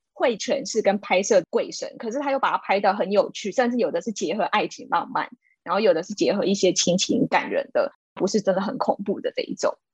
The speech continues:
看了这么多部，其实最重要的核心价值都是在：如果不想变成就是冤魂留下来的话，就真的是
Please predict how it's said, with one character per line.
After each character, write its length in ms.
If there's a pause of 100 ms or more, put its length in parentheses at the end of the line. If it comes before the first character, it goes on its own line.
(140)
看 200
了 120
这 140
么 140
多 220
部， 160
其 160
实 240
最 160
重 200
要 120
的 100
核 200
心 200
价 220
值 220
都 100
是 140
在： 240 (280)
如 120
果 100
不 80
想 240
变 220
成 280
就 120
是 380 (220)
冤 280
魂 320
留 160
下 200
来 200
的 100
话， 240 (180)
就 120
真 120
的 120
是 100